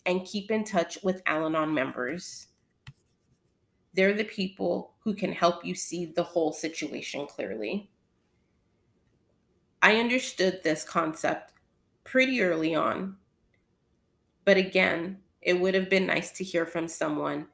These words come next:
that has been there and back to provide me with feedback because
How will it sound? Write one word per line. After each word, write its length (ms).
that 160
has 180
been 300
there 200
and 160
back 380
to 120
provide 460
me 100
with 200
feedback 580
because 460